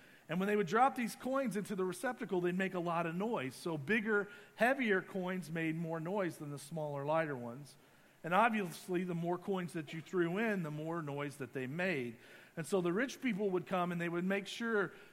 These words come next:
that the noise that they made by giving an offering was heard to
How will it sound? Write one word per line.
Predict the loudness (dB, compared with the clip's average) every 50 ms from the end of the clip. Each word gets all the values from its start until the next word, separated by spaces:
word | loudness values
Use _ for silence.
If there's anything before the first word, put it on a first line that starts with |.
| -8 -6
that | -4 -2
the | -2 -2
noise | 0 2 2 4 6 6 6 4 4 0
that | -2 -2 0
they | 0 0 0
made | 0 0 2 2 2 2 2
by | 0 0
giving | 0 0 0 0 2 2 2 0 0
an | 2
offering | 2 4 2 2 2 -2 -4 -4 -4 -4
was | -6 -6
heard | -8 -10 -6 -2 0 2 2 2 0 -2 -4 -8 -8
to | -8 -8